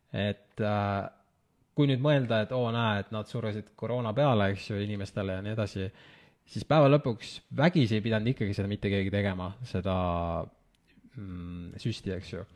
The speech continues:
Ja kui sa olid vähegi ajuga inimene, siis sa said kohe aru, et see kogu asi on pettus. Nüüd, kui võtta aluseks, et võib-olla siis need enamused, nagu nad reaalselt ei olegi ajuga inimesed või noh, mis iga-,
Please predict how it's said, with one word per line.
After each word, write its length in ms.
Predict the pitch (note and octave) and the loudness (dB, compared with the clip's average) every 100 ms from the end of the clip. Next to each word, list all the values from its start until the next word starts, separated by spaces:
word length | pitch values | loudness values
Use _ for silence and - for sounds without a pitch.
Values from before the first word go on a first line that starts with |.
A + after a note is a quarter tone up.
| - - - _ _ _ | -20 -20 -20 _ _ _
Ja 300 | A#2 G#2+ G#2+ G2+ G2+ G2+ - _ _ _ _ _ _ _ _ _ _ _ _ _ _ _ _ - | -4 -2 0 0 -2 -4 -8 _ _ _ _ _ _ _ _ _ _ _ _ _ _ _ _ -2
kui 100 | C3 | 2
sa 100 | A2+ | 4
olid 160 | A2 A2 | 4 6
vähegi 380 | D#3 E3+ B2 G#2 | 8 10 8 6
ajuga 420 | A#2 G#2 F#2 F#2 - | 4 2 -2 -6 -10
inimene, 420 | - G2 F#2 F2+ G2+ _ _ _ - | -14 -12 -12 -12 -16 _ _ _ -14
siis 100 | A2 | -6
sa 120 | A2 | 0
said 100 | G#2+ | 0
kohe 140 | A2 G#2 | 2 2
aru, 160 | F#2 | 2
et 80 | F2+ | -4
see 60 | - | -4
kogu 160 | G#2+ G2 | -4 -4
asi 200 | F#2 F#2 | -6 -8
on 80 | |
pettus. 420 | F#2+ F#2+ - - - _ _ _ _ _ _ _ _ _ - | -8 -10 -10 -18 -18 _ _ _ _ _ _ _ _ _ 2
Nüüd, 280 | C3 C3 | 4 4
kui 180 | - C3+ | 2 4
võtta 300 | C#3 E3+ - | 6 4 4
aluseks, 520 | C#3+ F3+ B2+ A#2 - A#2+ | 6 6 6 2 2 -2
et 160 | G#2+ | 0
võib-olla 440 | C3 D3+ C#3+ B2 B2 | 6 6 8 2 0
siis 220 | B2+ A2+ | 0 -2
need 140 | A#2 A#2 | 2 4
enamused, 640 | D3+ C3 A#2 G#2 A#2 G#2+ | 4 4 0 -2 -2 -2
nagu 240 | A2 G#2+ | -4 -4
nad 160 | G#2+ G#2+ | -4 -2
reaalselt 400 | C3 A#2+ G#2+ - | 2 0 -2 -2
ei 80 | A#2+ | 2
olegi 240 | E3+ A#2+ | 4 4
ajuga 280 | G#2 G#2+ G2+ | 0 -2 -2
inimesed 400 | G#2+ F#2 G2 F#2+ | -6 -8 -10 -10
või 140 | G#2+ A2+ | -6 -6
noh, 100 | A2 | -6
mis 180 | C3 A#2+ | -6 0
iga-, 200 | D#3+ | 2